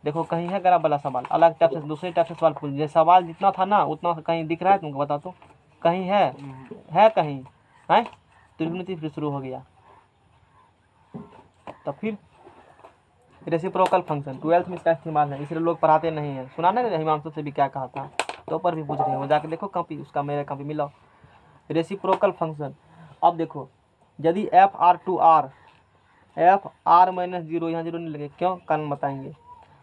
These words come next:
Speaker 1: R माइनस ज़ीरो से R कोई फलन हो, कोई क्या हो, कोई, कोई फलन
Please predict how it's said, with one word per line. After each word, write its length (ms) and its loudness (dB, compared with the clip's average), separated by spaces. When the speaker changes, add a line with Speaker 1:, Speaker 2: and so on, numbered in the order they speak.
Speaker 1:
R 220 6
माइनस 300 -4
ज़ीरो 340 0
से 240 -6
R 280 6
कोई 260 0
फलन 300 0
हो, 200 -12
कोई 220 -2
क्या 160 4
हो, 240 2
कोई, 380 -2
कोई 340 0
फलन 420 0